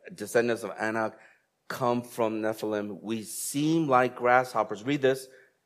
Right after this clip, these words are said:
"In our own eyes, and we look the same to them."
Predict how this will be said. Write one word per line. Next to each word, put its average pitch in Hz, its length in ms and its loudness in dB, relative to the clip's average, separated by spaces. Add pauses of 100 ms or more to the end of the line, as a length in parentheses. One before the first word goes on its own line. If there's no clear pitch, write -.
(280)
"In 143 280 6
our 120 340 10
own 143 380 6
eyes, 104 600 2
and 104 240 0
we 117 200 0
look 113 400 2
the 107 80 -4
same 104 640 -6
to - 120 -10
them." 87 300 -8